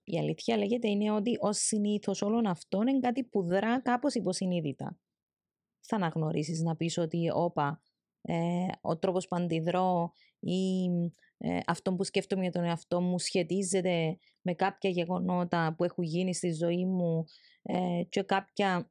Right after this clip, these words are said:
<clears throat> ταπέλες που έχουν δώσει οι γονείς μου ή κάποιοι σημαντικοί άνθρωποι σε μένα».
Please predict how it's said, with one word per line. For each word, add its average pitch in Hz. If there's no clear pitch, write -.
<clears throat> 208
ταπέλες 175
που -
έχουν 175
δώσει 180
οι 170
γονείς 170
μου 170
ή 165
κάποιοι 170
σημαντικοί 160
άνθρωποι 170
σε 170
μένα». 156